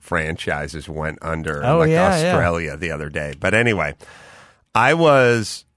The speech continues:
Speaker 1: um, sitting backstage in, in the, in the, in, like, a little writers, like, they make a little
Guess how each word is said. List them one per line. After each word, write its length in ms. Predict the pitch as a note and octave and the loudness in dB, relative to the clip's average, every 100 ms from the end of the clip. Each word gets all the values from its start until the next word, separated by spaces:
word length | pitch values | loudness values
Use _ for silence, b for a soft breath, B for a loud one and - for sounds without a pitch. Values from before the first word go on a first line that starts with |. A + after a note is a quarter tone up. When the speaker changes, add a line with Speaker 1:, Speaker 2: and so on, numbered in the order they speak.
| _ G2+ | _ 2
Speaker 1:
um, 640 | G#2 F#2+ F2+ E2 E2 E2 _ _ _ _ _ _ _ _ _ | 4 4 4 0 -6 -10 _ _ _ _ _ _ _ _ _
sitting 680 | - - G3+ E3 F#2 F2 - | -4 2 2 2 0 -8 -6
backstage 1080 | - B2+ B2+ - - C#3+ B2+ F#2+ D2+ - - - | 0 2 0 -4 0 2 2 0 -6 -14 -6 -2
in, 180 | A2 | -2
in 260 | - A#2+ A2+ | 0 0 2
the, 160 | G#2 - | 2 0
in 140 | B2 A2+ | 0 2
the, 200 | G#2+ G#2 - | 0 0 -2
in, 80 | A2 | 0
like, 180 | G#2+ A2 | 0 0
a 60 | |
little 300 | A2 C#3+ A2+ | 2 4 4
writers, 640 | G2 A2 C3 C3+ G#2+ F2+ - | 4 4 4 4 2 0 -2
like, 240 | G#2+ - | -2 -2
they 160 | C3+ E3 | 0 0
make 480 | C#3+ B2 B2 A#2+ - G#2+ | 2 2 0 -4 -4 0
a 80 | |
little 480 | G#2+ A2 G#2 F#2 F2+ | 2 2 0 0 -4